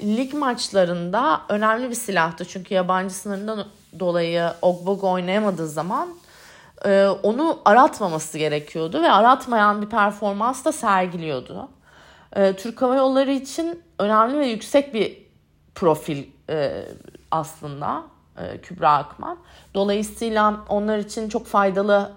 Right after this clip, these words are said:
e, bir transfer olma ihtimali var. Onun da performansının bu sene yüksek olmasını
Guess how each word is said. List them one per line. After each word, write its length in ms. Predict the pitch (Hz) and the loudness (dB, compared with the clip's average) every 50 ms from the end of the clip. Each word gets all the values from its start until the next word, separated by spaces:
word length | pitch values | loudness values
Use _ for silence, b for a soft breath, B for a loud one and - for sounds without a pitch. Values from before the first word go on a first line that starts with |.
| - - - | -12 -6 -4
e, 200 | 180 175 175 170 | -2 -2 -2 -4
bir 60 | 175 | -4
transfer 460 | - - 190 185 180 180 - 208 196 | -2 0 0 0 0 0 -4 -4 -4
olma 280 | 190 185 185 190 196 190 | -2 -2 -2 -4 -4 -6
ihtimali 560 | 185 - - - 202 190 190 190 190 185 180 | -8 -10 -10 -8 -6 -4 -4 -4 -4 -4 -4
var. 200 | 143 170 - - - | -4 -4 -4 -4 -6
Onun 240 | 196 196 196 202 190 | -6 -6 -2 -2 -2
da 80 | 185 | -2
performansının 920 | 196 202 175 165 170 - 175 165 165 156 156 156 175 - - 214 214 208 | 0 0 0 0 0 -2 -4 -4 -4 -4 -4 -6 -6 -8 -10 -10 -10 -10
bu 40 | 202 | -8
sene 320 | - 190 175 185 226 240 B B B B B B | -8 -6 -6 -6 -6 -8 B B B B B B
yüksek 340 | 196 185 - - 190 185 - | -10 -4 -2 -2 -2 0 -2
olmasını 520 | 165 147 143 139 147 - - 156 139 147 | -4 -4 -4 -8 -10 -12 -12 -10 -10 -10